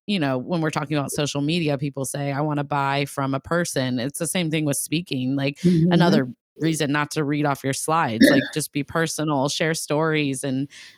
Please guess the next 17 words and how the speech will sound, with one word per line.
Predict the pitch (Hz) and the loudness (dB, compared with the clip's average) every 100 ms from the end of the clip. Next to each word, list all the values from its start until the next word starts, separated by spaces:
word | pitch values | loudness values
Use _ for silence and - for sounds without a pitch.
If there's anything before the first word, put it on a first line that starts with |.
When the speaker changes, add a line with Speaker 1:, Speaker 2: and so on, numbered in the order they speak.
| - | -4
Speaker 1:
um, | 151 131 | -2 0
be | 151 | -4
personable, | - 175 - 156 139 127 147 131 95 | -2 -4 -4 -6 -6 -4 -2 0 0
I | 131 | -2
should | - - | -6 -8
say. | - 98 226 - | -6 -2 0 0
<laughs> | 262 262 | 0 4
Speaker 2:
Mm-hmm. | 190 190 190 - 190 | 4 6 4 4 6
Right, | 233 349 - - - _ _ - | 6 6 4 2 -10 _ _ 2
right. | 180 277 311 - - _ _ _ _ - - | 4 4 2 -4 -12 _ _ _ _ -16 -6
Speaker 1:
Yeah. | 156 - 147 _ _ _ | -4 -4 -8 _ _ _
These | 202 208 | 0 2
are | 233 | 4
all | 202 | 2
so | 185 - - - 170 165 | 0 -4 -6 0 2 2
helpful. | 165 156 143 135 135 - | 2 0 0 2 2 0
I, | 156 160 | 0 0